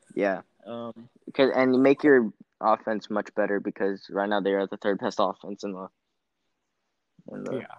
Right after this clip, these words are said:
Speaker 1: division.
Speaker 2: And then twenty,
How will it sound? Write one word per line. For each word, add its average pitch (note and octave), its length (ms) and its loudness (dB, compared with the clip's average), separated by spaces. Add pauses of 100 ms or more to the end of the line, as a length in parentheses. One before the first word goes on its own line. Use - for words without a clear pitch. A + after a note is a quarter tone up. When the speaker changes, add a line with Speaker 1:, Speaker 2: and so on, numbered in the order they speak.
(220)
Speaker 1:
division. - 440 -14 (1120)
Speaker 2:
And D#3 160 4
then E3+ 280 -2 (480)
twenty, G#3 600 2